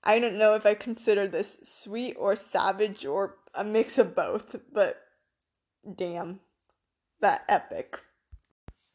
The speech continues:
In two thousand and five, P K was nominated for the Nobel Prize. In January of twenty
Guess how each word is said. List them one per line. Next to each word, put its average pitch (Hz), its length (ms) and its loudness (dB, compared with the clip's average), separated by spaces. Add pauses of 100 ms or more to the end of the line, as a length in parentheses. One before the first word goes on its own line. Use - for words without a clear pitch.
(640)
In 233 120 -4
two 294 160 -2
thousand 330 300 4
and 302 160 -6
five, 202 320 -6
P 254 140 -10
K 302 160 -2
was 269 180 -2
nominated 196 640 -4
for 196 160 -4
the 196 140 -10
Nobel 175 280 -4
Prize. - 540 -2 (540)
In 233 100 0
January 202 520 0
of 190 200 -4
twenty 208 580 -6